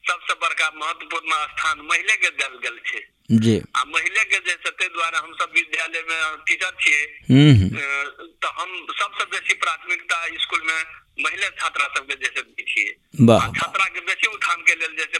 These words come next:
Speaker 1: मतलब रात दिन हम जैसे रहै छी प्रयत्नशील रहै छी।
Speaker 2: वाह, वाह, अपने के चरण में नमन करे छी, अपने काम करे छी।
Speaker 1: हजूर, हम जैसे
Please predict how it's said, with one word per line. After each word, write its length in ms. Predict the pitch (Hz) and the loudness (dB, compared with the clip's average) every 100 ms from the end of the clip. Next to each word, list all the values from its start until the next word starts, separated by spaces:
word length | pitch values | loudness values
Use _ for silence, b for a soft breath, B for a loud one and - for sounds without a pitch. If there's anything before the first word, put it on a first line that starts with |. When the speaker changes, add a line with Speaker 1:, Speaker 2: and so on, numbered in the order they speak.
| 160 | -4
Speaker 1:
मतलब 220 | 160 156 | -4 -2
रात 180 | 147 185 | -2 -4
दिन 300 | 175 214 214 | -2 0 0
हम 100 | 175 160 | -2 -4
जैसे 200 | 147 147 | -6 -4
रहै 160 | 135 | -4
छी 160 | 131 139 | -4 -6
प्रयत्नशील 800 | - _ - 143 131 131 - 117 | -12 _ -4 -4 -2 -4 -6 -12
रहै 320 | 117 120 113 | -8 0 8
छी। 40 | 113 | 8
Speaker 2:
वाह, 180 | 98 | 8
वाह, 140 | 98 107 | 4 2
अपने 240 | 104 113 | 6 6
के 100 | 107 | 6
चरण 280 | 107 123 120 | 4 8 12
में 180 | 120 123 | 12 12
नमन 340 | 117 113 123 | 12 12 10
करे 260 | 110 95 98 | 6 2 0
छी, 140 | - | 2
अपने 260 | 101 104 107 | 2 4 4
काम 300 | 98 98 98 | 4 2 2
करे 280 | - 117 135 | 6 8 8
छी। 160 | - | 6
Speaker 1:
हजूर, 200 | - - - | 2 2 -2
हम 380 | - 180 185 180 | 0 -2 -2 -4
जैसे 380 | 180 190 185 | -4 -2 -2